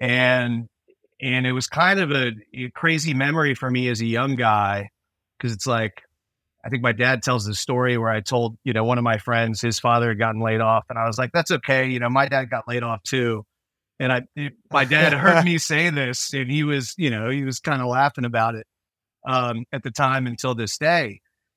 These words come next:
Speaker 1: But that was a big springboard for him to think about entrepreneurship and,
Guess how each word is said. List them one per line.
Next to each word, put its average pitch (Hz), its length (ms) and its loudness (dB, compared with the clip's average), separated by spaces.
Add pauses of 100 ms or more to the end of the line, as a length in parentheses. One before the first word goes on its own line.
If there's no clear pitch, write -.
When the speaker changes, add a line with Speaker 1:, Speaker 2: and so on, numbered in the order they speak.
Speaker 1:
But 123 220 -2
that 170 280 4
was 185 240 0
a 156 60 0
big 147 240 -2
springboard 147 720 0
for 123 180 -2
him 135 380 -2
to 113 120 -4
think 135 280 -4
about 120 560 2 (340)
entrepreneurship 127 1040 0
and, 107 220 -4